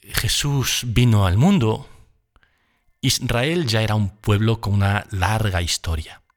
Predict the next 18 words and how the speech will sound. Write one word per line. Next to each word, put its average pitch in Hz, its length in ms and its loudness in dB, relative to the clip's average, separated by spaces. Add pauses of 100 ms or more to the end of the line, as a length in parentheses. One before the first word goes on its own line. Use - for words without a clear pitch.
(500)
y 151 100 4
una 156 320 2
rica 151 480 0
tradición 107 540 -2
cultural 127 480 -2 (320)
y 117 160 -2
un 160 360 -4 (380)
corpus 156 680 -4
de 104 200 -2
libros 143 520 0
sagrados, 110 800 -4 (480)
un 98 180 -4
canon 113 420 -2
de 90 80 -2
libros 90 320 -4
sagrados, 85 580 -4 (600)
que 143 120 2
son 151 440 -2